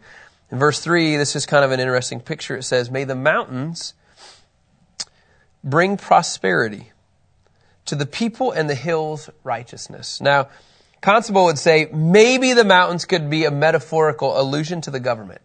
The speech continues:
Maybe the government, would your government bring prosperity to the people?" Now, you'd be like, "Well, that seems to be a stretch," but it's an interesting perspective, especially when you just he-, hear me out in American society.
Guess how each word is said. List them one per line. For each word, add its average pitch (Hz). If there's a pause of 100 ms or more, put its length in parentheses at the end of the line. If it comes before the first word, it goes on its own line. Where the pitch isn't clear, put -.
Maybe 185
the 180
government, 190
would 156
your 156
government 190
bring 175
prosperity 170 (320)
to 160
the 147
people?" -
Now, 143 (500)
you'd 147
be 131
like, -
"Well, 139
that 185
seems 107
to 110
be 110
a 104
stretch," 123
but -
it's 165
an 226
interesting 214
perspective, 135 (600)
especially 240
when 185
you 165
just 165
he-, 175
hear 156
me 165
out 156
in 165
American 160
society. 117